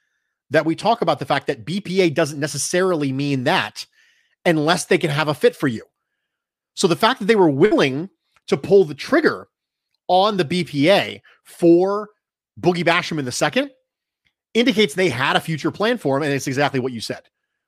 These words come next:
which is they're trying to get cheaper players who can be just as effective, if not more effective, down the line to accommodate for the fact that Josh Allen's gonna be making a lot of money. In the comments, Ethan says, "Hey, Bruce."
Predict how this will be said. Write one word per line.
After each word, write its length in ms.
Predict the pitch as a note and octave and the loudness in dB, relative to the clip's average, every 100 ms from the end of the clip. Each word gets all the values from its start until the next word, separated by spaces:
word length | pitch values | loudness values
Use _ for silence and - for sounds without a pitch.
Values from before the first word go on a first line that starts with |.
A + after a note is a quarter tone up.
| _ | _
which 200 | C#3 C#3 | 0 4
is 320 | C#3+ B2+ - - _ _ _ _ _ - | 4 4 -2 -10 _ _ _ _ _ -2
they're 160 | D3+ | -2
trying 320 | D3 E3 D3 | 0 0 0
to 60 | C#3+ | -2
get 200 | C3+ C#3+ | -2 -4
cheaper 360 | - D#3+ C3+ B2 | -2 -2 -2 -4
players 640 | D3 C#3 G#2 G2 - - _ - | 0 -2 -2 -8 -10 -12 _ -6
who 100 | C#3+ | -2
can 120 | C3+ | -2
be 100 | B2 | -2
just 280 | A2+ C3 C#3+ | -2 -2 -2
as 80 | |
effective, 380 | C#3 C#3+ B2+ B2 | -2 -2 -2 -2
if 140 | A#2+ A#2+ | -4 -8
not 200 | A#2 A2 | -10 -6
more 180 | A#2 | -4
effective, 420 | G#2+ B2 - G2+ - _ _ | -4 -6 -10 -14 -16 _ _
down 200 | - A2 | -6 -6
the 80 | G2+ | -4
line 260 | G#2 F#2+ F2+ | -6 -8 -8
to 120 | C3 | -8
accommodate 460 | A2+ F#3 G#3 C#3 A2+ | -6 -2 0 0 -2
for 60 | |
the 80 | A#2 | -2
fact 340 | A#2+ G2 - _ _ _ _ | -2 -2 -6 _ _ _ _
that 140 | C3 A#2+ | -4 0
Josh 280 | C3 A#2 C#3 | 0 0 -4
Allen's 180 | G#2+ | -6
gonna 60 | G#2 | -8
be 80 | G#2+ | -8
making 200 | G2 G2+ | -10 -10
a 40 | |
lot 120 | F#2 | -14
of 60 | F2 | -16
money. 220 | E2 _ _ _ _ _ _ _ _ | -20 _ _ _ _ _ _ _ _
In 140 | F3 A#3+ | 2 2
the 60 | |
comments, 600 | F#3+ G3+ B3+ A#2+ - - - _ _ _ _ _ - | 4 2 2 0 -2 -4 -6 _ _ _ _ _ 0
Ethan 320 | G3+ B3 C#3+ | 2 4 2
says, 220 | - B2 | 2 0
"Hey, 160 | C3+ A#2+ | 2 0
Bruce." 480 | A#2 C#3 - - | 2 2 2 -4